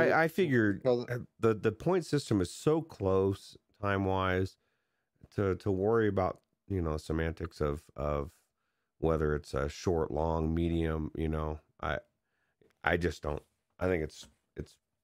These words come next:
Speaker 2: whatever you think is fair, I'm, I'm rolling with it.
Speaker 1: Yeah. Okay. Well, cool. So, uh, so two titles added to mine there. Uh, I'm gonna, uh,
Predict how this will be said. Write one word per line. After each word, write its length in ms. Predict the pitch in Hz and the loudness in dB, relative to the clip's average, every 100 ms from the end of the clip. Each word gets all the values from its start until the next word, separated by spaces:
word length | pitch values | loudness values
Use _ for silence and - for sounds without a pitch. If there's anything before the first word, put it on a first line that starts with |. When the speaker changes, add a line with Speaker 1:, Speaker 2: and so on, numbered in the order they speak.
| _ _ _ - _ | _ _ _ -20 _
Speaker 2:
whatever 300 | 80 82 90 | -2 0 2
you 100 | 90 | 0
think 160 | 87 85 | 0 -2
is 100 | - | -2
fair, 300 | 82 80 78 | -4 -2 0
I'm, 200 | 80 90 | -2 -4
I'm 240 | 62 80 80 | -6 -4 -2
rolling 320 | 78 78 76 | -2 -2 -6
with 140 | 71 - | -8 -12
it. 80 | _ _ _ _ _ _ _ _ _ _ _ _ | _ _ _ _ _ _ _ _ _ _ _ _
Speaker 1:
Yeah. 200 | 98 90 87 _ - | -10 -10 -12 _ -8
Okay. 300 | 156 156 135 - | -4 0 0 0
Well, 120 | 127 | -6
cool. 260 | 120 127 95 | -2 0 0
So, 420 | - 131 127 123 | 2 4 6 6
uh, 320 | 127 123 123 104 _ _ _ _ _ _ | 6 6 4 0 _ _ _ _ _ _
so 400 | - 127 120 120 113 | -6 2 2 2 2
two 260 | - 196 | 4 4
titles 440 | 180 170 156 151 139 | 6 6 6 6 6
added 300 | 131 127 113 | 6 4 2
to 60 | |
mine 360 | 117 117 113 110 | 0 2 0 0
there. 460 | 107 104 104 95 - | -2 -2 -4 -6 -10
Uh, 640 | 101 101 101 101 98 - - 104 | -6 -4 -4 -4 -6 -8 -8 -4
I'm 180 | 117 123 | 0 2
gonna, 360 | 135 131 123 | 4 4 2
uh, 220 | 101 135 | -4 -6